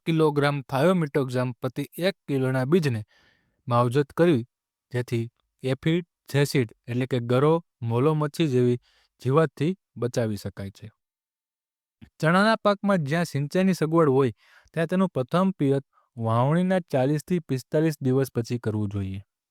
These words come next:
તેનું બીજું પિયત શીંગો બનવાના સમયે લગભગ સાઠ દિવસ પછી કરી શકાય. ધ્યાનમાં રાખવું કે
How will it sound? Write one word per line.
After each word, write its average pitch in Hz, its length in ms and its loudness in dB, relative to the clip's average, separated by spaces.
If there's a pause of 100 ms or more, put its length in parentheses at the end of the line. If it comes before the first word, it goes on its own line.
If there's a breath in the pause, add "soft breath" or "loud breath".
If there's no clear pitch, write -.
(720)
તેનું 123 300 2
બીજું 127 340 2
પિયત 165 280 0 (680)
શીંગો 165 300 2
બનવાના 165 400 0
સમયે 143 480 -2 (440)
લગભગ 135 380 0
સાઠ 170 400 0
દિવસ 156 300 0
પછી 135 240 -6
કરી 120 220 -2
શકાય. - 400 -10 (720)
ધ્યાનમાં 139 360 0
રાખવું 139 420 -2
કે 123 140 -4